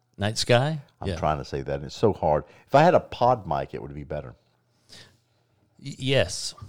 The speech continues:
Speaker 2: It would, it would
Speaker 1: Um,
Speaker 2: be clearer.
Speaker 1: so I'm gonna go ahead.
Speaker 2: Oh, no,
Speaker 1: Go
Speaker 2: yeah, go
Speaker 1: ahead.
Speaker 2: ahead. Yeah, yeah, if you got an
Speaker 1: So
Speaker 2: idea, pitch it.
Speaker 1: share, share the show. And I, I know we do have some regulars that, that do share our show on social media. You know, s-, put it out there.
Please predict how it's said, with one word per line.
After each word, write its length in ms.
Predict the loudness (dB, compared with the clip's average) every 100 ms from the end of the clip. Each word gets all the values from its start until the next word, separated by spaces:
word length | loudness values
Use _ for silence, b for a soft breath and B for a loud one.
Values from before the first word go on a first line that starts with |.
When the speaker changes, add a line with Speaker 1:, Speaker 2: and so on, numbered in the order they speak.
| 0
Speaker 2:
It 60 | 4
would, 60 | 6 8
it 40 | 8
would 60 |
Speaker 1:
Um, 60 | 8
Speaker 2:
be 100 | 6
clearer. 480 | 4 6 6 6 0 -12 _ _ _
Speaker 1:
so 480 | 2 6 6 4 -4 -20 _ -20 _
I'm 120 | -2
gonna 140 | -2
go 340 | 2 4 4 4
ahead. 420 | 0 0 0 -4 -16 _ 6
Speaker 2:
Oh, 80 | 8
no, 80 | 8
Speaker 1:
Go 40 |
Speaker 2:
yeah, 220 | 8 8
go 120 | 10 10
Speaker 1:
ahead. 220 | 10 8
Speaker 2:
ahead. 60 |
Yeah, 100 | 8
yeah, 120 | 10 8
if 100 | 8
you 60 |
got 100 | 8
an 60 | 8
Speaker 1:
So 40 |
Speaker 2:
idea, 260 | 8 8 6
pitch 240 | 6 0
it. 140 | -4 _
Speaker 1:
share, 540 | -4 2 4 4 2 -2
share 300 | -2 0 2
the 100 | 0
show. 480 | 0 2 2 0 -4 _ _
And 100 | -4
I, 80 | -2 -2 -2
I 40 |
know 140 | 2 4
we 140 | 4
do 120 | 4
have 220 | 2 2
some 160 | -2 0
regulars 460 | 2 4 2 0 0
that, 240 | -2 0
that 180 | -4 -2
do 240 | -2 0 -2
share 340 | 0 0 2
our 120 | -2
show 300 | -4 -4 -4
on 160 | -6 -8
social 340 | -6 -6 -6 -6
media. 320 | -6 -8 -12 _ _ _ _ _
You 120 | -6 -2
know, 160 | 0
s-, 200 | -2 -6 -12 _ _ _ _ _
put 140 | 0 2
it 80 | 2
out 200 | 0 0
there. 160 | -6